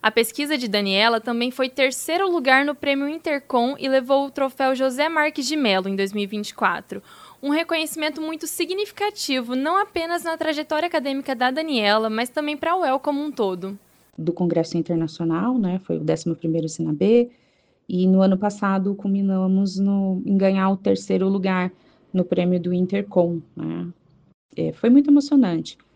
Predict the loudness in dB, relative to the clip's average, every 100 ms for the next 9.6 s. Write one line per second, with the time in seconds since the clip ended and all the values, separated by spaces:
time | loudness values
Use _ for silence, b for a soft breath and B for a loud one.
0 | _ _ _ -6 -2 2 2 2 -4 0
1 | 2 4 2 0 0 0 2 0 0 0
2 | 0 0 0 0 2 2 2 0 -2 -2
3 | -4 -6 -4 0 0 0 -6 b b b
4 | _ -2 0 2 0 2 2 2 2 2
5 | 0 0 -2 0 0 0 -2 -2 0 0
6 | 0 0 0 0 -2 -2 -6 0 2 2
7 | 0 -4 -4 -4 0 0 0 -2 0 0
8 | 0 -2 0 2 2 0 -6 -2 -4 -4
9 | -8 -8 -8 -8 -6 -6